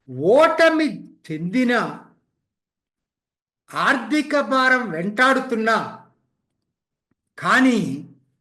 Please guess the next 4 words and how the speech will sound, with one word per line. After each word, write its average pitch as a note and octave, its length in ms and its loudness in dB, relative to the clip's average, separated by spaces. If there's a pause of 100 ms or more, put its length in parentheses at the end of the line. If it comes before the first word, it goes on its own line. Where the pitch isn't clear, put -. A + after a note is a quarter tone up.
(120)
వెన్ను G#3 480 -2 (140)
చూపలేదు. D3+ 600 -8 (1400)
నిజం E3+ 380 0 (120)
చెప్పాలంటే A3+ 720 -2